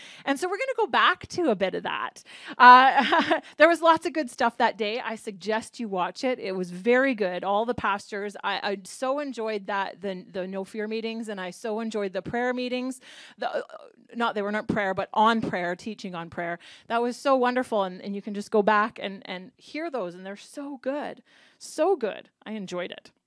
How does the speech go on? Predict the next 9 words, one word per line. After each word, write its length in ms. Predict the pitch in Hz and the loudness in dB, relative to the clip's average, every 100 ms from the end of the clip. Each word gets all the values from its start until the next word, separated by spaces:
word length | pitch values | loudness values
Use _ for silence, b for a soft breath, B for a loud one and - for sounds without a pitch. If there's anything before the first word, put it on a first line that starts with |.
| _ | _
immensely. 640 | 196 185 190 208 - - - _ B B B - | -12 -8 -8 -8 -10 -12 -12 _ B B B -10
Did 140 | 208 | -6
you 100 | 240 | -4
enjoy 260 | 262 277 311 | -4 -2 -2
it 100 | - | -4
if 140 | 233 | -6
you 80 | 240 | -4
were 100 | 233 | -2
there? 300 | 214 240 359 | 0 0 -2